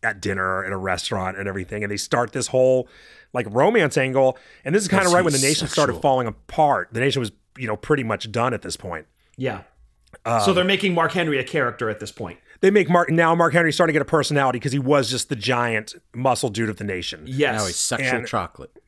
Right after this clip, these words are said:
Speaker 3: Yeah,
Speaker 1: The Rock is
Speaker 3: exactly. Yes.
Speaker 1: Yeah, right. They turn him into sexual chocolate. The Rock has outgrown the Nation.
Speaker 3: Yeah.
Speaker 1: And, um,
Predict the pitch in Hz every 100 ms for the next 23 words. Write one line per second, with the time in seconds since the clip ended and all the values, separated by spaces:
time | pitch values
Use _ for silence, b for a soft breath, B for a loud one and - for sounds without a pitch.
0 | - 139 175 165 165 151 151 123 110 92
1 | 135 120 101 156 180 165 147 127 117 143
2 | 120 135 160 147 - 151 151 - 139 127
3 | 139 127 123 131 127 - 127 123 110 113
4 | 110 107 104 98 104 98 107 b b b
5 | 135 117 - - 117 113 104 113 110 104
6 | 98 95